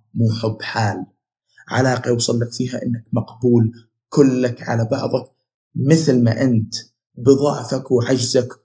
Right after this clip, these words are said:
وفشلك في بعض الأوقات، حتى مع عدم الموافقة على بعض أفعالك وتصرفاتك.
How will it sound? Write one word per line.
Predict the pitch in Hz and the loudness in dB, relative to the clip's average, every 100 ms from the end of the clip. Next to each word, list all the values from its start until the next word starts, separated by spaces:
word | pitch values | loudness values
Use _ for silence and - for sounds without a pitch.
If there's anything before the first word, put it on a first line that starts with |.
| _ _ | _ _
وفشلك | - - 156 117 113 | -4 0 2 2 0
في | - | -2
بعض | 120 113 117 | -2 -2 -4
الأوقات، | - 110 - 120 117 - _ _ _ | -4 -4 -4 -4 -4 -10 _ _ _
حتى | - 160 160 - | -2 0 0 0
مع | 123 - | 0 0
عدم | 127 123 | 2 2
الموافقة | 120 120 127 120 120 131 | 4 2 0 -2 -8 -8
على | 120 120 120 | -8 -8 -4
بعض | 143 143 - | -4 -4 -12
أفعالك | - - 113 110 | -16 -8 -6 -6
وتصرفاتك. | - - 117 113 - 107 - | -8 -8 -6 -6 -6 -8 -10